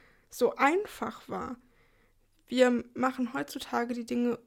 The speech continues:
unglaublich kompliziert, zerdenken alles, aber als du ein Kind warst, du bist aufgestanden, au-, bist aus dem Bett gesprungen, hast dich höchstwahrscheinlich auf den Kindergarten gefreut, hast dich auf die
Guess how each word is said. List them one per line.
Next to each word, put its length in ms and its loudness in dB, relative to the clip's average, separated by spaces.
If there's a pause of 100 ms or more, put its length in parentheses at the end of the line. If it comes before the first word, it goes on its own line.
unglaublich 840 -4
kompliziert, 720 -4
zerdenken 580 0
alles, 420 -6
aber 280 0 (420)
als 300 -4
du 140 -4
ein 160 -6
Kind 420 -10
warst, 320 -6
du 60 -4
bist 260 -6 (140)
aufgestanden, 1160 0 (760)
au-, 140 -2
bist 460 -6 (120)
aus 160 2
dem 200 0
Bett 280 2
gesprungen, 840 0
hast 220 -6
dich 240 -4 (800)
höchstwahrscheinlich 1200 0
auf 200 -8
den 440 0
Kindergarten 720 4
gefreut, 580 -2
hast 180 -8
dich 140 -8
auf 160 -6
die 220 -4